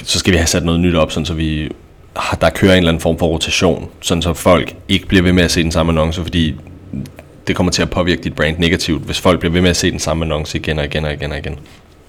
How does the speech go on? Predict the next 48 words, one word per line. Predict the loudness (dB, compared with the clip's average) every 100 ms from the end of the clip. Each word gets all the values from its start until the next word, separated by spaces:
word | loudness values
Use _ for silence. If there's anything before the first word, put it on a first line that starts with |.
| -20 -20 -20 -20 -20 -20 -16 -16 -16 -20 -20 -20 -20 -20 -20 -20 _ _ -6
Så | 0 4 4 2 -6 -20 _ 2
derfor, | 4 6 2 0 -4 -14 -14 -14 -4
for | -2
at |
sætte | 0 -2 -4 -6 4
en |
eller | 6
anden | 6
form | 4 2
for |
content | 2 2 4 4
flywheel | 6 4 4 4
op, | 4 2 -16 -12
og | -2
finde | 4 6
ud |
af, | 6 6 2 -6 -2
hvor | 0
ofte | 4 2 2
skal | -2 0
vi |
lave | 2 4 2
noget. | 2 0 -2 -8 -8
Vi | -4
starter | 2 4 6 6
som | 4
regel | 2 2
altid | 2 0 -2
med | -2
at | -2
prøve | 2 4
at |
lave | 4 2
noget | 2 0
nyt | -2
en | 0
gang | 0 0
i |
måneden. | -2 -2 -4 -6 -10 -8
Altså | -6 -6 -6
hver | -2 -2
fjortende | 2 2 2
uge, | 2 2 2
eller | 0 0 -6
hver, | -8 -10 -12 -14
hver | -6 -6
fjerde | 2 4 6
uge, | 6 2